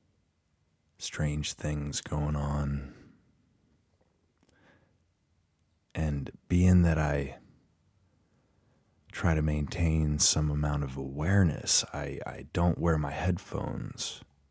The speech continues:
You know, I'm not in there listening to podcasts or music or anything like that. I am paying attention. I'm present.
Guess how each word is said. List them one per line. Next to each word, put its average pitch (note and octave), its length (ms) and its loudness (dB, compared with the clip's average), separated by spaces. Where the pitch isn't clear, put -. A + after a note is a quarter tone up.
You - 60 -12
know, - 100 -6
I'm C#2 120 -6
not E2 380 0
in E2 220 2
there D2 480 -2
listening D#2+ 480 2
to D2 80 -2
podcasts D2+ 1120 0
or C#2 80 -4
music E2 840 4
or D#2 80 -2
anything D2+ 540 -2
like D2 300 -4
that. D3 300 -2
I F2+ 160 6
am D2 460 2
paying G2 520 6
attention. - 840 -6
I'm D2 140 -4
present. D2+ 760 -2